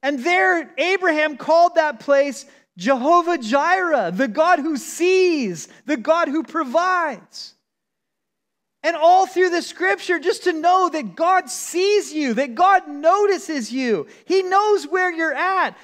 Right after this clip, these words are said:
The problem isn't whether or not God notices us, though. So often it's that we never take the time to notice him.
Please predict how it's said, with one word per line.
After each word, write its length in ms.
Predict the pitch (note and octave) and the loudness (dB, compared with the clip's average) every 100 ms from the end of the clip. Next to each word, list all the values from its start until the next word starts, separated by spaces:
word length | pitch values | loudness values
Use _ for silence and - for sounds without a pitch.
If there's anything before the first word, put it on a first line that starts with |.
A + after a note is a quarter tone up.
| _ | _
The 80 | E4+ | -8
problem 580 | - - F#4+ G4+ G#4 F4+ | -8 -2 2 2 2 -2
isn't 260 | E4 F4 | -4 -4
whether 280 | D#4+ E4+ F4 | 0 0 0
or 60 | E4 | -2
not 300 | D#4+ D#4+ G#3 | 0 -2 0
God 280 | D4 E4+ E4 | 0 0 0
notices 500 | E4 D#4+ - C#4 A3 | -2 -2 -6 -4 0
us, 280 | F#4+ G4+ | 0 -2
though. 380 | - D#4+ C4 D3 - _ | 0 0 0 -4 -10 _
So 320 | - F#4 F4+ | -6 -2 -2
often 420 | C4+ F4 G#4 F4+ D#4+ | 2 2 2 -2 -4
it's 140 | D#4 | -2
that 180 | E4 C#4 | -4 -2
we 180 | F4 G4 | -2 0
never 280 | G4 E4+ D#4+ | 0 0 -6
take 460 | - F4 G4 - | -4 -2 -2 -6
the 100 | D#4+ | -8
time 640 | A#3+ - F#4+ A4 G4 E4+ | -8 -4 -2 0 0 -2
to 120 | B3+ E4 | -8 -6
notice 540 | E4+ F4+ F#4 F#4 - | 0 0 -2 -6 -6
him. 540 | G#4 A#4 A#4+ G#4 A3+ | -4 -2 -2 -2 -4